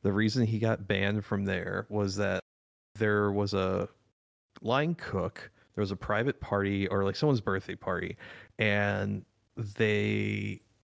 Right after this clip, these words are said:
were cooking up a sheet of white chocolate chip macadamia nut cookies for this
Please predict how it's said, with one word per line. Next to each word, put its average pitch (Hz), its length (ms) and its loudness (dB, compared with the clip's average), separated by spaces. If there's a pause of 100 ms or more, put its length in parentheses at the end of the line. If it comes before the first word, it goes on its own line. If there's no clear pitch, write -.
(340)
were 110 300 0
cooking 147 400 0
up 143 160 2
a 107 160 2
sheet - 500 2
of 101 300 2
white 107 300 0 (360)
chocolate - 420 -2
chip - 260 -4
macadamia 101 640 0
nut 92 300 -2 (480)
cookies - 520 -2
for 107 180 -2
this 98 240 -2